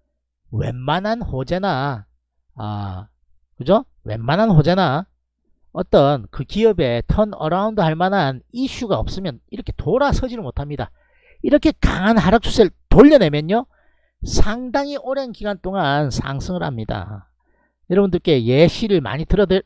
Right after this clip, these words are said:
드렸던 게 카카오인데요. 어, 보시면,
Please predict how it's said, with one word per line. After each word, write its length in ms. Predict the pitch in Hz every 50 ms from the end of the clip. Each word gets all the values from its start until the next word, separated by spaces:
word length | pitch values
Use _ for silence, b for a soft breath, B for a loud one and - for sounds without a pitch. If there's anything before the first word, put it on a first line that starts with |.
| _ _
드렸던 400 | - 147 180 196 - 214 185 147
게 200 | 123 156 156 143 -
카카오인데요. 880 | - - 147 - - - 226 226 220 190 139 117 107 104 123 156 190 180 _ _ _ _ _ _ _ _ _ _
어, 80 | - 175
보시면, 720 | 151 - 185 202 - - 240 233 196 143 135 139 135 120